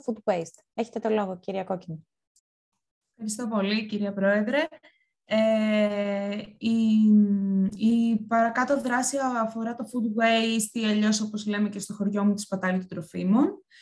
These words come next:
Speaker 2: Σύμφωνα με την Ευρωπαϊκή Επιτροπή, το food waste είναι ένα από τα μεγαλύτερα προβλήματα της κοινωνίας μας. Οι επιπτώσεις δεν είναι μόνο οικονομικές, αλλά και περιβαλλοντικές.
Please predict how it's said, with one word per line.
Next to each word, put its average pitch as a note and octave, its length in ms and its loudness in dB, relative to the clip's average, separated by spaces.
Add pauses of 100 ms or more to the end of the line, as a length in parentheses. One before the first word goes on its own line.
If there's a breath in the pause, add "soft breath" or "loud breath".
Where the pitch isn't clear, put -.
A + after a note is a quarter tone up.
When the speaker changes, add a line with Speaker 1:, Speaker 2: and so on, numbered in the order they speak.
(460 loud breath)
Speaker 2:
Σύμφωνα C#4+ 520 6
με B3+ 100 4
την B3 160 6
Ευρωπαϊκή A3 420 2
Επιτροπή, A#3 280 -2
το B3 60 -2
food A#3 280 -2
waste A#3 220 0
είναι B3 140 4
ένα B3 140 4
από B3+ 100 0
τα A3 120 0
μεγαλύτερα G#3+ 500 2
προβλήματα G#3 460 -2
της - 140 -8
κοινωνίας F#3+ 540 0
μας. - 400 -12
Οι G#3 100 0
επιπτώσεις B3 580 2
δεν C#4 200 4
είναι C#4+ 120 8
μόνο G#3+ 200 6
οικονομικές, G3+ 800 -2
αλλά A#3+ 160 -2
και G#3+ 140 -4
περιβαλλοντικές. G3 1080 -2